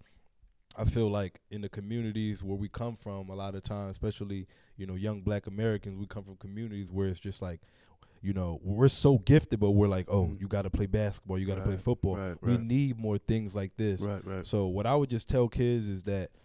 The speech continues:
Speaker 1: you know, it's not gonna be easy. I like, I don't sugarcoat nothing.
Speaker 2: Mm-hmm.
Speaker 1: It's not gonna be easy. It's gonna be a lot of ups and downs. Embrace the journey. Don't just look at, "Oh, uh, you know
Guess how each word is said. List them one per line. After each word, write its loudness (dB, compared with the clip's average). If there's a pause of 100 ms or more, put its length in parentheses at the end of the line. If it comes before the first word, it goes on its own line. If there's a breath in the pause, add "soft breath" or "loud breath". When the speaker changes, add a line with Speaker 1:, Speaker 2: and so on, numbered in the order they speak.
(200 soft breath)
Speaker 1:
you -6
know, 0
it's 0
not 4
gonna -2
be 2 (120)
easy. 2 (100)
I -2
like, 2
I -2
don't 4
sugarcoat 0
nothing. -4
Speaker 2:
Mm-hmm. -2
Speaker 1:
It's -2
not 6
gonna -2
be 0
easy. 2
It's -4
gonna -8
be -2
a -4
lot 0
of -4
ups 0
and -4
downs. 0 (360 loud breath)
Embrace 4
the -2
journey. 0 (240 loud breath)
Don't 4
just 0
look 8
at, 2
"Oh, 2 (400 soft breath)
uh, -8 (160)
you -10
know -10